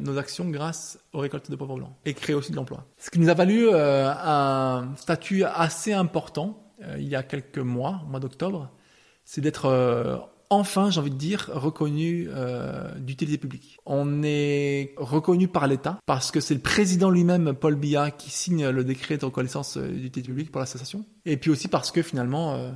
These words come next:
on montre qu'on s'intéresse, euh, aux autres, quoi, à autrui. Clairement, euh, pour faire simple, euh,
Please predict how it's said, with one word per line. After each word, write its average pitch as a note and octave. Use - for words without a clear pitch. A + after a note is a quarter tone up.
on C#3
montre E3
qu'on D3
s'intéresse, C3+
euh, B2+
aux B2+
autres, F#3+
quoi, A#2
à D3+
autrui. F3+
Clairement, G3
euh, C3
pour C3+
faire C#3+
simple, F3+
euh, B2+